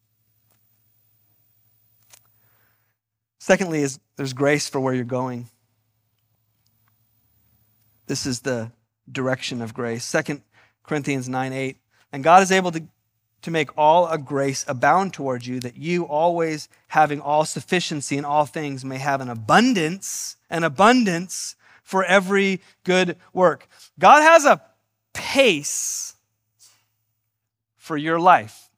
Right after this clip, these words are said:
a cadence, a rhythm. And when you're outside of that grace, it just feels hard. Life just feels like an uphill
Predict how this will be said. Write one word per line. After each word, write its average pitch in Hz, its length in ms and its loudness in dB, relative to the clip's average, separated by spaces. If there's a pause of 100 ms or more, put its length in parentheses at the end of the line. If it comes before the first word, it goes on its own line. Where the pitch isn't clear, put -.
a 165 100 0
cadence, 208 960 -2 (600)
a 175 120 2
rhythm. 160 640 0 (720)
And 208 180 -2
when 240 140 2
you're 240 120 2
outside 302 680 4
of 247 140 -2
that 226 300 4
grace, 208 640 2
it 254 180 -8
just 330 340 -2
feels 277 580 -4
hard. 269 840 2 (3750)
Life 175 460 0
just - 320 -8
feels 160 560 -4
like 127 340 -4 (100)
an 120 140 -10 (100)
uphill 123 1080 -10